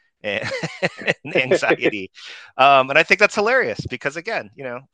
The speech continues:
Speaker 1: compared to, to Christmas movies, it's just, uh, it couldn't be more black and white.
Speaker 2: Do you think that it's an anxious holiday? Do you think it causes a lot of anxiety in people?
Speaker 1: I think it has to,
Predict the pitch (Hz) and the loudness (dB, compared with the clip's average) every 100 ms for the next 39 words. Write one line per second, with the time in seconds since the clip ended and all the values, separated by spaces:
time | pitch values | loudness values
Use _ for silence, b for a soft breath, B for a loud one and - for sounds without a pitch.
0 | - 135 147 139 139 135 - 135 - 160 | -20 -14 -12 -10 -8 -10 -12 -20 -18 -20
1 | - - 107 101 98 - 107 - - 110 | -18 -20 -20 -20 -20 -20 -20 -20 -18 -16
2 | 104 - 107 98 98 - - 113 104 107 | -16 -12 -10 -10 -10 -12 -16 -16 -14 -14
3 | 107 101 104 117 120 - _ _ _ _ | -10 -10 -10 -16 -16 -18 _ _ _ _
4 | _ _ _ _ _ - 135 131 160 151 | _ _ _ _ _ -2 0 2 0 -2
5 | 156 123 120 - 117 107 107 95 - 107 | -2 0 -2 -4 -4 -4 -8 -12 -12 -10
6 | 101 _ _ 87 90 92 92 90 - _ | -10 _ _ -6 -4 -2 -4 -6 -8 _
7 | 95 90 98 92 98 87 _ 87 85 - | -10 -8 -6 -4 -2 -4 _ -2 -2 -4
8 | 95 95 _ - 90 87 90 90 87 82 | -12 -16 _ -10 -4 -4 -2 -6 -8 -8
9 | 80 80 80 85 - 85 78 82 78 80 | -6 -6 -8 -12 -12 -12 -10 -14 -8 -8
10 | - _ _ _ _ _ _ 285 294 - | -8 _ _ _ _ _ _ -6 -4 -2
11 | 107 110 - 143 | -2 -2 -2 -4